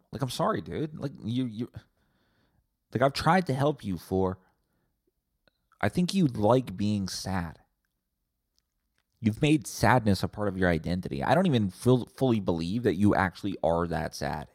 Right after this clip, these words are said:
and that depressed. I think now it's just part of your identity.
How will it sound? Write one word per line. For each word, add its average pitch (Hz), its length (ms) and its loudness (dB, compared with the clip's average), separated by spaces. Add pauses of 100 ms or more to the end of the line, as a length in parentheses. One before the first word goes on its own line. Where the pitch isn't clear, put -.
and 85 200 -4
that 80 200 -6
depressed. - 480 -12 (400)
I - 80 2
think 120 240 2
now 104 260 2
it's 95 140 -4
just - 180 -10
part 98 240 2
of 87 120 -2
your 87 140 0
identity. 92 720 -2